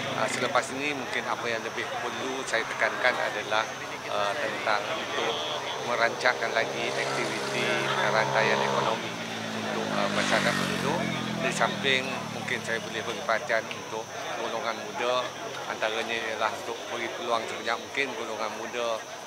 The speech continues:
mempunyai berpeluang memiliki rumah sendiri. Dari pandangan saya, eh, hemat saya, eh, ramai yang saya jumpa,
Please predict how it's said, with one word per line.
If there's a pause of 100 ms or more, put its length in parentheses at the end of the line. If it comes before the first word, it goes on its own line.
(120)
mempunyai
berpeluang
memiliki
rumah
sendiri. (680)
Dari
pandangan
saya, (420)
eh,
hemat
saya, (1000)
eh, (280)
ramai
yang
saya
jumpa,